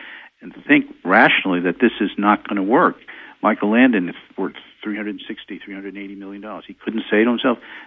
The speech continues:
he couldn't hire a research assistant and say, "This isn't gonna work. No one's ever been cured with stage four, uh, pancreatic cancer with chemo. It's not gonna work for you. You're gonna die probably quickly," and he did die quickly.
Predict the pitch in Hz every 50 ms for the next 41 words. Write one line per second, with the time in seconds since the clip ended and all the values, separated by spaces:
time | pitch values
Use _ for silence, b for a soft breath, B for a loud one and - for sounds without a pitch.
0 | B - - - - 113 101 90 80 92 101 110 113 104 92 92 101 101 - -
1 | 117 117 117 - 117 - - 123 110 - - - 113 107 - - 95 82 82 95
2 | - - 104 - 101 92 - 95 87 78 71 71 87 123 143 - - b b b
3 | b _ - 90 92 101 101 90 - - 92 107 98 85 95 85 - - - 95
4 | 92 101 101 - 80 78 - - 92 92 90 - - - 87 90 80 B B B
5 | B B B B B B _ - - - - 131 - _ _ _ _ _ _ _
6 | _ _ _ _ _ - - 98 92 - 101 85 82 - - - 95 92 90 -
7 | - 82 78 - - - 92 90 92 113 135 143 - - - 90 85 - - 76
8 | 69 71 76 104 - - 123 117 110 101 82 71 73 - 76 82 87 101 107 -
9 | - 87 82 87 85 - - - - - - - - - 131 135 - - 78 -
10 | - 98 - - - 71 139 - - - 147 - - - -